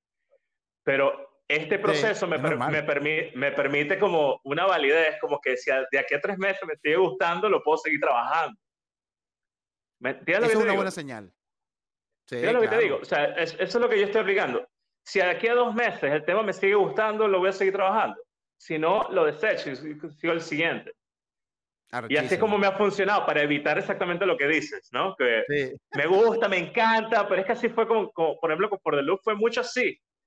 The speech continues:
Speaker 1: "Me encanta esto, ta, ta, ta", y después como que, "Ay, ¿sabes qué? No estoy muy seguro de esto", <laughs> pero te estoy
Speaker 2: Sí.
Speaker 1: hablando de años después, ¿no?
Speaker 2: Sí,
Speaker 1: <laughs>
Speaker 2: sí.
Speaker 1: Como que, coño, o sea, mm.
Speaker 2: Hasta con los
Speaker 1: ¿Sabes?
Speaker 2: discos.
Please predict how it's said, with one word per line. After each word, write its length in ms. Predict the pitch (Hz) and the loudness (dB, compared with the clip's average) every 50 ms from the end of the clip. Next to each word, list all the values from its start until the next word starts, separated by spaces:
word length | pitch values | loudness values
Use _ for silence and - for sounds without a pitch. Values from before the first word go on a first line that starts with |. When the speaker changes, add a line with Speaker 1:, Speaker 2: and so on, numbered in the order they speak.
| _ _ _ | _ _ _
Speaker 1:
"Me 80 | - 165 | -6 -6
encanta 480 | 175 170 202 220 220 220 226 240 233 233 | -4 -2 -2 -2 -2 0 0 2 2 4
esto, 400 | 220 226 220 220 226 - 208 - | 4 2 2 -2 -6 -10 -6 -2
ta, 160 | 247 233 226 | 0 2 4
ta, 320 | 233 233 233 233 233 233 | 4 4 6 6 6 6
ta", 160 | 226 226 214 | 4 4 4
y 40 | 202 | 2
después 260 | 185 175 185 196 185 | 2 2 2 0 2
como 200 | 196 208 208 202 | 4 4 4 4
que, 220 | 170 170 151 - - | 2 2 0 0 -2
"Ay, 720 | 170 185 202 208 226 226 226 226 226 226 220 208 208 196 | -2 -2 0 0 0 0 0 0 2 2 2 2 0 0
¿sabes 280 | 196 - 220 233 240 240 - | 0 0 0 0 0 -2 -2
qué? 280 | - 233 220 202 185 175 | 0 0 2 2 0 0
No 100 | 175 175 | -2 -4
estoy 220 | 175 - 208 202 | -6 -6 -8 -6
muy 160 | 196 202 202 190 _ - | -6 -6 -8 -10 _ -4
seguro 540 | 196 180 165 156 156 156 147 143 131 123 | -4 -2 -2 -2 -2 -2 0 0 0 0
de 140 | 120 123 131 | 0 0 0
esto", 240 | - - _ _ - | -2 -4 _ _ -2
<laughs> 400 | 233 208 - 240 226 226 233 226 | -2 0 2 0 0 0 0 0
pero 240 | 202 196 185 - - - - - 320 - - | 2 2 0 0 -2 -6 -10 -12 -10 -6 -4
te 80 | 190 | -4
estoy 140 | 160 185 185 | 0 2 4
Speaker 2:
Sí. 60 | 185 | 4
Speaker 1:
hablando 280 | 208 214 214 226 240 240 | 4 4 4 4 4 4
de 120 | 233 214 | 4 6
años 380 | 196 196 208 226 247 277 262 247 | 4 4 4 4 4 4 4 4
después, 420 | 220 180 - - 196 190 147 113 - - | 4 2 2 2 2 2 2 2 -2 -4
¿no? 180 | - 156 180 180 _ _ _ _ _ _ _ _ _ _ - _ | -4 -4 -4 -4 _ _ _ _ _ _ _ _ _ _ -20 _
Speaker 2:
Sí, 280 | - 135 127 131 123 | -8 -6 -4 -2 -2
Speaker 1:
<laughs> 140 | 131 - - | -2 -2 0
Speaker 2:
sí. 100 | - 294 - - - - | 0 0 0 0 0 0
Speaker 1:
Como 320 | 240 220 - 202 180 - - | 0 2 2 2 0 0 0
que, 240 | 165 147 143 - - - - | 0 -2 -2 -2 -6 -4 0
coño, 480 | 262 269 247 196 170 151 147 143 139 | 2 2 2 0 0 0 0 0 -2
o 60 | 135 - | -2 -2
sea, 320 | - 156 147 123 117 117 - - | -2 0 0 0 0 -2 -4 -6
mm. 300 | 175 175 160 151 139 120 107 _ _ _ _ _ _ _ _ _ _ _ | -4 -4 -2 -2 -4 -6 -8 _ _ _ _ _ _ _ _ _ _ _
Speaker 2:
Hasta 240 | - 139 143 - 143 | -8 -6 -4 -4 -2
con 140 | 156 147 135 | -2 0 0
los 80 | 127 | 0
Speaker 1:
¿Sabes? 140 | 123 143 196 | 0 2 0
Speaker 2:
discos. 260 | 262 - - 107 90 | 0 -2 -4 -10 -12